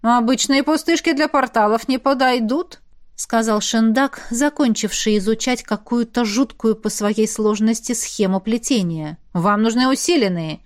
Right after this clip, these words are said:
Если взять их как раз около пятидесяти, то должно получиться. Но обязательно с распределителем, если вы не хотите, чтобы вас и ближайшую местность в случае чего из-за отката разорвало".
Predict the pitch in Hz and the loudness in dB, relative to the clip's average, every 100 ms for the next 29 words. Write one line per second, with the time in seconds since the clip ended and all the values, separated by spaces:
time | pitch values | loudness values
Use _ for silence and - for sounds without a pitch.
0 | - - - _ 185 220 240 240 208 262 | -20 -20 -20 _ 0 0 2 0 2 0
1 | 262 226 190 - 226 214 233 240 247 - | 2 0 -2 -4 -4 -2 0 0 -2 -2
2 | 240 - 262 262 262 233 214 226 - 269 | -2 0 0 0 -2 -2 -2 -2 -2 -4
3 | 254 240 240 247 208 180 202 233 - 285 | -2 0 2 2 0 -2 -2 -2 -2 -6
4 | 226 - 208 196 190 - - - - - | -6 -6 -4 -2 -2 -8 -20 -20 -20 -20
5 | - - - 208 233 233 254 240 247 240 | -20 -18 -2 2 2 2 0 0 0 0
6 | 262 240 226 247 285 269 185 170 156 165 | -2 -4 0 2 2 2 0 -2 -2 -2
7 | 190 190 202 208 247 247 214 190 196 196 | 0 2 2 0 -2 -4 -4 -2 0 2
8 | 196 208 247 214 208 202 190 - 202 202 | 2 0 0 0 0 0 0 0 2 2
9 | 202 196 240 262 - 220 214 220 220 254 | 0 0 -2 -4 -2 0 0 0 0 0
10 | 208 202 196 202 233 - 185 165 190 202 | 0 0 0 0 0 0 -4 -2 -2 0
11 | 220 190 156 147 156 | 0 0 -2 -2 -8